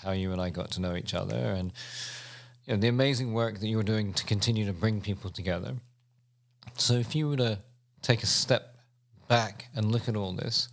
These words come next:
uh, and, and this sort of real, s-, for want of a better phrase, superpower that you have around seeing connections, fostering connections,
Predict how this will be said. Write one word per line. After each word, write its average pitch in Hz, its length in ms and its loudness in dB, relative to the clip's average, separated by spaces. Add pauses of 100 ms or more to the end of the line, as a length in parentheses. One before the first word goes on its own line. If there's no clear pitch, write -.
(960)
uh, - 20 -6
and, 104 480 0
and 101 160 -2
this 98 140 0
sort 104 160 -2
of 98 80 -2
real, 107 160 2
s-, - 300 -4 (640)
for - 100 -2
want 104 160 2
of 92 60 -4
a 92 60 -4
better 101 200 0
phrase, 98 320 0
superpower 104 720 2
that 90 80 -8
you 104 200 -2
have 95 340 0
around 95 480 -2
seeing 107 480 2
connections, 95 800 -2 (340)
fostering 110 440 2
connections, 98 640 -4